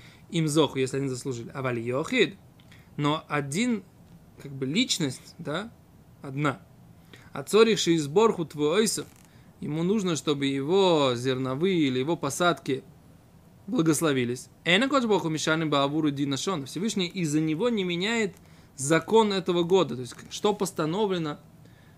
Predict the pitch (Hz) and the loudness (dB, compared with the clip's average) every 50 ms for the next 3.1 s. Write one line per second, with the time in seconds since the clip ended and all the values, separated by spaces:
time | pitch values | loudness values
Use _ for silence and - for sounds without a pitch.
0 | - - 139 160 180 170 185 175 160 156 156 156 156 135 - - - - - - | -14 -2 0 0 0 2 0 2 4 2 4 4 2 0 0 -4 -12 -20 -20 -20
1 | - - - - - - - - - - - - - - - - - - - - | -20 -20 -20 -20 -20 -20 -20 -20 -20 -20 -20 -20 -20 -20 -20 -20 -20 -20 -12 -6
2 | 165 147 147 156 143 - 160 - 202 202 190 214 202 - 214 202 - 254 247 214 | -2 2 2 4 4 2 0 0 0 0 0 0 0 -2 -2 -2 -2 -2 -2 -2
3 | - - | -6 -10